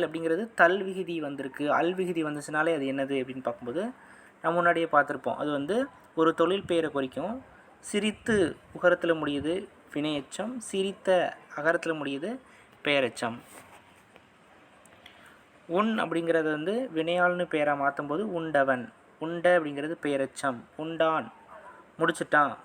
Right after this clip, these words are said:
அப்ப வந்து வினை முற்று. உண்டு, இது வந்து, அஹ், இது வந்து வினை எச்சம். இது வினை எச்சம், உண்டங்கிறது பெயரெச்சம், உண்டான்கிறது வினை முற்று. தருகுவன்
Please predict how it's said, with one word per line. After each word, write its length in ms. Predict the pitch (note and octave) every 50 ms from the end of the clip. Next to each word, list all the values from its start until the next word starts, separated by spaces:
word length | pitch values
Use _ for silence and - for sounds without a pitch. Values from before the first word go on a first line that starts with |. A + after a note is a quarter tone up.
| - _ - - _ _ -
அப்ப 100 | D3 D3 D#3+
வந்து 140 | D#3 E3 D#3+
வினை 140 | D#3 D3 D3+ D3+
முற்று. 400 | C#3+ C3 B2+ - - C3+ C3+ C3 A2 - - - - D3 D#3
உண்டு, 320 | E3+ F3+ F3+ E3+ F3 F3 E3+ D3 - - - - - - - - - - - - - - - D3+
இது 80 | D3 D#3 D#3
வந்து, 180 | D3+ D#3+ G3+ A#3+ C4 C4+ B3+ - - - - - - - - -
அஹ், 220 | D3+ C#3+ C#3 C3+ C3 C3
இது 100 | C#3 D3+ D3+
வந்து 220 | D3 D3 D#3 F#3 A#3 B3+ C4+ - _ - E3+ C#3+
வினை 260 | D3 D#3 E3+ F#3 F3+ D#3 B2+
எச்சம். 280 | B2+ - - A#2 A2 - - - - - - - - - - -
இது 100 | C#3 C3+ C3
வினை 180 | C#3 C#3+ D3+ D#3+ D#3
எச்சம், 260 | - - - A3 C4 - - - - - - - - - - C#3
உண்டங்கிறது 540 | C#3+ D3+ D#3 D#3+ E3+ D#3+ D3+ D3+ D3 D#3+ F#3+ - -
பெயரெச்சம், 440 | C#3+ B2+ B2+ B2+ B2+ - - - - - - - - - - - - - - - - - - - - - - D3
உண்டான்கிறது 520 | D3+ D#3 D#3 E3 E3 E3 D#3 D3 D#3 F#3 F#3+ E3
வினை 160 | D#3 D#3 E3 F3
முற்று. 420 | E3 C#3+ C#3+ - - - D3 C#3 A#2+ - - - - - - - - - - - - - - - - - - - - - - - - - - - - - - - - - - - - - - - - - - - - - - - - - - - - - - - - - - - - - - - - - - - _ -
தருகுவன் 640 | - E3+ F#3 F#3+ G#3+ A3 - G#3+ F#3 F#3 F#3+ F#3 F3